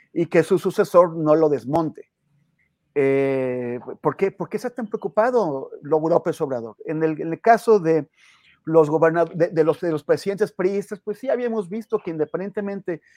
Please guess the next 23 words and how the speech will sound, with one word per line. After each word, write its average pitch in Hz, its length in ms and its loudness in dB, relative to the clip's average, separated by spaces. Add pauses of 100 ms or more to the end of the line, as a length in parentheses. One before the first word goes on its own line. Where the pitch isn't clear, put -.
(240)
de 156 260 2
que, 151 260 4
de 143 160 0
que 156 100 -2
el 143 80 0
presidente 170 760 -2 (320)
del 151 340 2
pri, 180 360 2 (380)
este, 139 380 -2
nom-, 147 320 -4
nombrara 156 360 4
a 175 40 0
su 180 120 -6
sucesor, 202 560 -2
el, 180 120 -2 (140)
el 180 80 -2
sucesor 196 460 -2
term-, 208 240 -2
terminaba 175 500 0
de 170 80 2
alguna 165 260 -2
forma 175 380 -6 (340)
arreglándosela 151 840 0